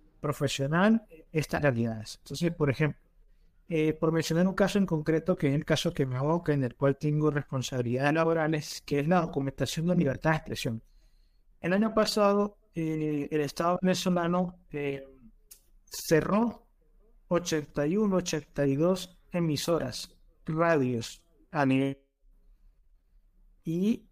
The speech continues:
eso es muestra de cómo en el dos mil veintitrés entramos a un año en el cual cada uno de nuestros derechos fundamentales está en índices rojos, está en líneas rojas.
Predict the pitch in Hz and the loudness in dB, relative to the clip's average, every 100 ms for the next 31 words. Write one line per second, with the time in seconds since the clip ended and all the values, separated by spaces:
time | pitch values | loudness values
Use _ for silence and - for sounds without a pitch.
0 | _ 175 165 196 196 180 - 175 180 185 | _ 0 2 2 2 0 -6 0 4 4
1 | 180 208 190 147 - 180 175 185 208 - | 4 4 4 4 2 2 2 0 -2 -4
2 | _ _ _ 139 139 135 127 - 160 180 | _ _ _ 0 0 0 -2 0 0 2
3 | 202 214 - 175 175 - 175 - 180 180 | 0 -2 -6 -6 -6 -6 -10 -2 2 4
4 | 180 - - 147 - - 180 185 190 175 | 2 -6 -14 -14 -14 -2 2 4 2 2
5 | 160 156 165 175 - - 156 147 - 180 | 2 2 2 0 -2 -2 -2 0 2 6
6 | 185 190 190 165 147 - 156 143 147 - | 6 6 4 2 0 -2 0 2 2 2
7 | 170 175 175 175 175 - 185 - - - | 0 0 0 0 -2 -4 -6 -8 -14 -20
8 | _ _ - - 151 160 160 160 - 131 | _ _ -4 -2 0 0 -2 -4 -4 -2
9 | 226 233 - - - - 147 147 151 160 | -2 -2 -6 -14 -12 -6 -2 0 0 0
10 | 147 - - - | -4 -4 -14 -18